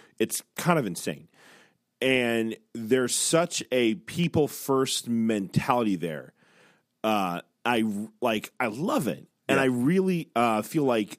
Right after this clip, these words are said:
Speaker 1: the people there, like, I, I was, you know, just telling people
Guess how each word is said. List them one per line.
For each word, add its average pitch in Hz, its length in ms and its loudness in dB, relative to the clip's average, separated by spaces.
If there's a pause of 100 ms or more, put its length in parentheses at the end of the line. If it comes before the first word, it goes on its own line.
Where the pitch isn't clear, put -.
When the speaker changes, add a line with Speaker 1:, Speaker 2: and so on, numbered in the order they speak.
Speaker 1:
the 113 180 -2
people 131 380 -2
there, 110 320 2
like, 107 240 -4
I, 127 220 0
I 131 80 0
was, 123 260 -2
you 143 80 -4
know, 113 100 2
just 104 200 -6
telling 113 180 -2
people 107 480 -2